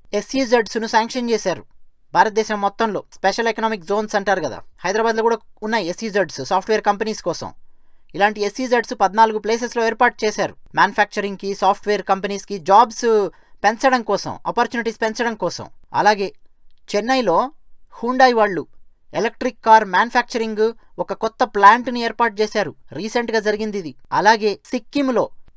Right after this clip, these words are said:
ఎయిర్‌పోర్ట్ ప్రారంభమయ్యింది. ఇంటర్నేషనల్ ఏవియేషన్ టీమ్స్ అన్ని పాల్గొన్నాయి అక్కడ. సిక్కింలో ఎయిర్‌పోర్ట్ చాలా వ్యూహాత్మకంగా ఏర్పాటు చేశారు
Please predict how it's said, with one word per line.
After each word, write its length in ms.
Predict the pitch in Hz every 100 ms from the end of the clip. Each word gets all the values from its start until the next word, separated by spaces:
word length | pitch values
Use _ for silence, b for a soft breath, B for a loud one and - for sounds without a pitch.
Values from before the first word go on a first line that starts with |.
| -
ఎయిర్‌పోర్ట్ 520 | 185 240 - 247 240
ప్రారంభమయ్యింది. 960 | - 185 208 240 220 240 226 226 214 - - -
ఇంటర్నేషనల్ 680 | 160 202 247 247 233 247 220
ఏవియేషన్ 520 | 202 233 240 233 226
టీమ్స్ 320 | - 240 220
అన్ని 280 | 220 247 262
పాల్గొన్నాయి 520 | 220 226 226 226 202 - - -
అక్కడ. 220 | 190 214 170 - -
సిక్కింలో 520 | - 233 - 269 247 240
ఎయిర్‌పోర్ట్ 500 | 226 233 254 240 226 233 - -
చాలా 200 | 208 220
వ్యూహాత్మకంగా 760 | 175 226 240 254 247 240 233 233
ఏర్పాటు 360 | 220 233 226
చేశారు 360 | 214 214 214